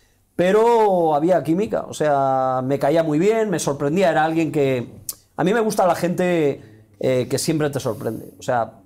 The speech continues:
gente poco previsible. No me gusta la gente que ya sabes lo que te va a decir antes de que te encuentres con ellos. Y Montes en eso era el mejor.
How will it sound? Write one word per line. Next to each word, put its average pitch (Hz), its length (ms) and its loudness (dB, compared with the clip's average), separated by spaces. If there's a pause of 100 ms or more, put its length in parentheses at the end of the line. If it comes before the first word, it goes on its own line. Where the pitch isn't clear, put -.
gente 160 260 -2
poco 160 280 -2
previsible. 120 600 -4 (240)
No 139 80 -4
me 147 80 2
gusta 151 260 0
la 143 80 0
gente 147 260 -2
que 139 100 0
ya 147 140 0
sabes 147 240 -2
lo 135 100 0
que 139 60 -2
te 131 80 -2
va 139 100 4
a 135 60 2
decir 139 340 0
antes 131 240 -2
de 131 80 -4
que 123 80 -4
te 123 80 -6
encuentres 123 420 -6
con 113 180 -6
ellos. 104 200 -10 (340)
Y 135 120 0
Montes 147 340 0
en 143 80 0
eso 143 180 0
era 151 100 0
el 147 60 -2
mejor. 113 380 -4